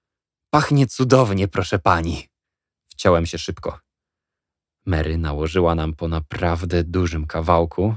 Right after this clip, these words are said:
i nagle nabrałem do niej nowego szacunku. Smak ciasta okazał się tak samo wspaniały jak jego aromat. Do popicia dostaliśmy jeszcze trochę zimnego mleka.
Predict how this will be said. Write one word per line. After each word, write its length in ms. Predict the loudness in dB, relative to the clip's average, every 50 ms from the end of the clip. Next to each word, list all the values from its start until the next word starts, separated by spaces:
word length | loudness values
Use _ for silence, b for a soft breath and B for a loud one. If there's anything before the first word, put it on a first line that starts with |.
| -6 _ _
i 80 | -4
nagle 380 | -2 0 0 2 2 2 0 0
nabrałem 540 | 0 0 0 4 4 6 6 6 4 2 2
do 100 | 2 2
niej 200 | 2 2 2 2
nowego 420 | 2 2 4 4 2 2 2 0
szacunku. 680 | -2 -2 -4 -6 -4 -2 -2 0 0 -2 -4 -8 -12 -14 _ _ _ _ _ _ _ _ _ _ _ _ _ _ _ _ _ _ _ _ -14 -6
Smak 240 | -4 -4 -4 -4 -4
ciasta 520 | -8 -8 -8 -8 -10 -8 -6 -6 -6 -8
okazał 380 | -8 -6 -4 -2 0 0 -2 -2
się 140 | -2 -6 -10 -12 _ _
tak 300 | 2 2 2 2 -2 -8
samo 380 | -6 0 2 4 4 4 2 0
wspaniały 640 | -2 -6 -8 -6 -4 -2 0 2 2 2 2 2 0
jak 220 | 0 -2 -6 -6
jego 280 | -8 -4 -2 -2 -2 -2
aromat. 540 | -2 -2 -2 -4 -4 -8 -12 -16 -20 -20 _ _ _ _ _ _ _ _ _ _ -10
Do 200 | -4 -2 -2 -2
popicia 520 | 0 -4 -4 -2 -4 -4 -2 -2 -2 -2
dostaliśmy 720 | -2 -2 -6 -8 -4 -2 0 0 2 0 -2 -4 -4 0 0
jeszcze 300 | 0 0 0 -4 -6 -6
trochę 380 | 0 4 4 4 4 4 0
zimnego 500 | 0 0 -2 -2 0 2 2 2 2 2
mleka. 400 | 2 2 2 0 0 -2 -8 -12